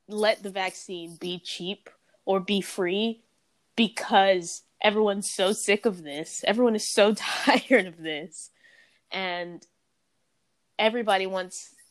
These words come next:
the businesses back open and people to get back to work. Like, so I think they're, they're throwing their money at the vaccine because they know that this is the thing that's gonna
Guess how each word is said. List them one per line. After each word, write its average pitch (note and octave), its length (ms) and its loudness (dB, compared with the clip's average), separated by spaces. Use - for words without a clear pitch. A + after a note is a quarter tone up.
the G3 100 -2
businesses F3+ 680 -4
back D#3+ 300 2
open D#3 640 -4
and F3 160 -2
people E3+ 240 -2
to D#3+ 100 0
get D#3+ 180 -2
back C3+ 240 -6
to D3+ 100 -6
work. B2 400 -10
Like, F3+ 300 4
so - 180 4
I G#3 140 8
think A3+ 460 -4
they're, A3 300 2
they're G#3 180 0
throwing A#3+ 520 -2
their G#3 120 -6
money F#3+ 300 -6
at D#3+ 140 -10
the F3+ 80 -6
vaccine D#3+ 760 -10
because F3+ 480 -2
they F3+ 760 2
know F#3+ 560 0
that E3+ 300 -4
this G3 200 -2
is F3+ 160 -10
the F#3 100 -4
thing F3 500 -4
that's F3+ 200 0
gonna F3 400 0